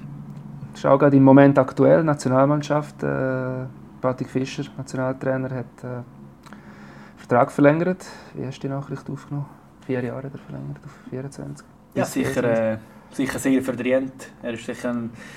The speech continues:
Speaker 2: sehr, äh, guter und ein positiver Trainer und, und, ähm, ja, ich finde, er hat es bis jetzt super gemacht und, äh, ich glaube, auch zu Recht hat er die Verlängerung verdient.
Speaker 1: Es kommen praktisch alle Spieler aus Nordamerika.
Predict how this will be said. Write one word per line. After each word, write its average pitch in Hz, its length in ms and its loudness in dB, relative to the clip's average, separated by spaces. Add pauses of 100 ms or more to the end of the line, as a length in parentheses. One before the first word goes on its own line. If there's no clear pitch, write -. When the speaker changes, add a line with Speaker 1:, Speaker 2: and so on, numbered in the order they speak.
(160)
Speaker 2:
sehr, 131 220 -2
äh, 120 240 4
guter 131 380 2
und 120 140 -2
ein 117 160 -2
positiver 127 520 -2
Trainer 127 460 2
und, 113 180 -4 (1120)
und, 117 480 -4
ähm, 110 500 -2 (280)
ja, 107 120 -4
ich 131 80 -6
finde, 113 280 -4
er 107 140 -4
hat 117 120 -6
es 117 60 -20
bis 113 120 -12
jetzt 117 160 -4
super 131 260 -4
gemacht 123 420 -2
und, 113 260 -4
äh, 110 100 -2
ich 110 100 -10
glaube, 110 240 0
auch 107 80 -2
zu 120 120 -6
Recht 117 220 -4
hat 123 140 0
er 117 60 -10
die 120 200 0
Verlängerung 120 400 -4
verdient. 120 380 -6 (960)
Speaker 1:
Es - 80 -10
kommen 139 240 6
praktisch 143 420 4
alle 139 300 6
Spieler 147 400 0 (480)
aus 151 120 -12
Nordamerika. 143 720 -4